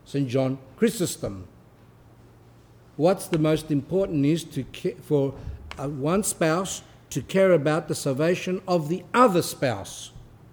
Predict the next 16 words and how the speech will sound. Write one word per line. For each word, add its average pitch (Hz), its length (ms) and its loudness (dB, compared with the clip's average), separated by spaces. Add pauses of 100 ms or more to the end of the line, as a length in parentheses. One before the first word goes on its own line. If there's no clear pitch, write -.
(2000)
E-, 277 400 6 (220)
in 196 100 6
another 226 280 8
homily, 156 600 6
Saint 160 460 2
John 156 220 4
Chrysostom 165 340 0
says, 156 380 6 (340)
"If 175 240 6
we 285 160 4
have 208 300 2
responsibility 170 960 2
for 135 220 0
our 131 160 2
neighbour's 160 560 4
salvation, 127 880 -2